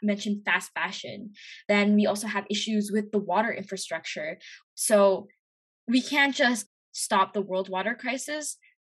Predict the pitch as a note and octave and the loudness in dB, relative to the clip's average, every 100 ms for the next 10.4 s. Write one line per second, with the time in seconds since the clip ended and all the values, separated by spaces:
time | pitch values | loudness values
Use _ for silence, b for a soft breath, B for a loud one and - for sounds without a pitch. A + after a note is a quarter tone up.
0 | _ - A3 G#3 G#3+ G#3 G3+ - F#3 F#3 | _ -8 -4 -2 2 4 2 2 -2 -2
1 | F#3+ F#3 - E3+ E3 - - - F#3 G3 | -6 -6 -6 -8 -8 -10 -12 -10 -8 -4
2 | F#3+ G3+ G#3 G#3 G3+ G3+ G3+ F#3+ - F3+ | -4 -2 -4 -2 0 2 2 -2 -6 -6
3 | F#3 G3+ E3+ E3 - B B G3 G3 F#3+ | -6 -4 -2 -2 -4 B B -2 0 2
4 | A3 G#3 A3 G#3 A#3+ A3+ G#3 A3 G#3 G3+ | 0 -2 -6 -4 -2 -2 -2 -2 -2 -2
5 | G3+ G3+ G3 G3 F#3 F3 F3+ - F#3 F3+ | -4 -6 -6 -6 -6 -6 -6 -6 -6 -6
6 | F#3+ G3 G#3 G3+ G#3+ A3+ G#3+ G3+ G3+ G3 | -4 0 0 2 2 2 0 0 2 2
7 | G3+ B B - A#3 A#3 A3 G#3 _ - | -2 B B -4 -2 0 -2 -4 _ -2
8 | A#3+ B3+ B3 - G3+ G#3+ G3+ F#3+ F3+ F#3 | 0 0 -4 -2 2 4 4 0 -6 -4
9 | F3 F#3 - F3+ F3+ G3+ G#3 G#3 - F#3 | -2 -2 -4 -14 -6 -4 -4 -6 -4 -4
10 | F#3 F3+ F3+ | -4 -8 -10